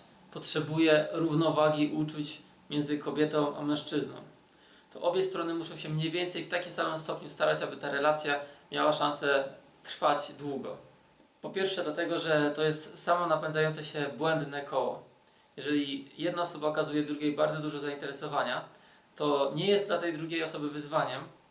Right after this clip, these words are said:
i przez to jest mniej atrakcyjna. Dlatego ta, ta druga osoba zaczyna się odsuwać, potrzebuje trochę więcej przestrzeni. Oczywiście jej uczucia całkowicie nie mijają, po prostu trochę słabną. Drugą kwestią jest to, że nawet na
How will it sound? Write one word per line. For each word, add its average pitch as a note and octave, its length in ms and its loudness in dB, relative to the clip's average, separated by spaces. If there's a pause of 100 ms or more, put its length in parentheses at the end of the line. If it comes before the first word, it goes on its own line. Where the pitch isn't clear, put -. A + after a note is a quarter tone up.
(140)
i C3+ 480 -8
przez - 220 -6
to F3 140 -6
jest D#3 240 -6
mniej D#3 240 -6
atrakcyjna. D3+ 600 -6
Dlatego D#3 340 -8
ta, D#3 340 -2
ta D3+ 80 -8
druga D#3 220 -12
osoba D#3 240 -10
zaczyna D3+ 340 -8
się - 100 -8
odsuwać, C3 420 -8
potrzebuje D3+ 540 -4 (360)
trochę D#3 260 -6
więcej D#3 280 -6
przestrzeni. - 500 -4
Oczywiście D#3+ 580 -4
jej D#3+ 160 -6
uczucia D#3+ 340 -8
całkowicie D#3 480 -6
nie D#3 80 -6
mijają, D#3 320 0 (400)
po - 60 -20
prostu - 280 -12
trochę D#3 260 -6
słabną. - 420 -2 (840)
Drugą G3+ 340 6
kwestią F3 300 0
jest D#3 180 -4
to, E3 120 -2
że D#3 140 2
nawet F3 440 6
na D3+ 520 6